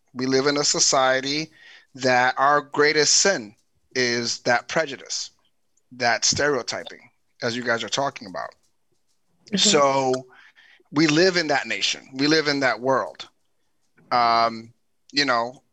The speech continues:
Speaker 1: um, how much more sensationalized are serial killers compared to other things? Um, I mean, we, they're making all the documentaries now.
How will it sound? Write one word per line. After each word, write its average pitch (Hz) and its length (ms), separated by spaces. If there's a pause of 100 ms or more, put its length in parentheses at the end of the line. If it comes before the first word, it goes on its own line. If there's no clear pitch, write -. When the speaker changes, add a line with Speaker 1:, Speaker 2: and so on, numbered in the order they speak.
Speaker 1:
um, 117 580
how 160 320
much 165 240
more 156 240
sensationalized 151 800
are 131 100
serial 156 460
killers 143 460
compared 139 560
to 139 200
other 139 220
things? 143 600 (680)
Um, 117 320
I 123 40
mean, 127 200
we, 123 80
they're 131 240
making 139 260
all 135 80
the 131 120
documentaries 135 880
now. 139 480